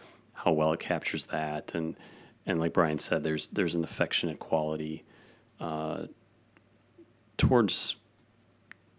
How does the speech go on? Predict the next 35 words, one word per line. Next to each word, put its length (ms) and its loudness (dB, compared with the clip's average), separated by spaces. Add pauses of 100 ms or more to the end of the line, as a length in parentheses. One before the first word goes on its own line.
(160)
the 140 4
idea 180 6
of 80 2
fandom 400 -2
or 100 -2
towards 300 -2
fans 340 -4
in 80 -2
general. 380 -4
It's 180 -2
not 300 -4
belittling 540 6
them, 300 4
or 240 -2 (480)
it's 140 2
making 300 10
fun 220 6
of 80 4
them 160 6
to 120 -2
some 320 4
degree, 360 2
but 300 0
it's 280 -2
not, 480 -2
um, 380 -6 (1300)
not 180 6
mean-spirited 720 -2
by 120 -2
any 100 -6
means. 320 -10 (440)
But 120 8
it 60 8
also 260 8
captures 840 2